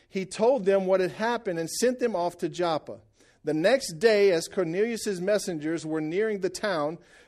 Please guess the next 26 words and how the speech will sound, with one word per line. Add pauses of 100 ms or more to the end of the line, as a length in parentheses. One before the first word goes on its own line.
Peter
went
up
on
the
flat
roof
to
pray. (1160)
So
Cornelius
is
in (180)
Caesarea. (600)
Peter's
in
Joppa. (720)
Peter (460)
goes
onto
the
rooftop (220)
to
pray.
Watch
this.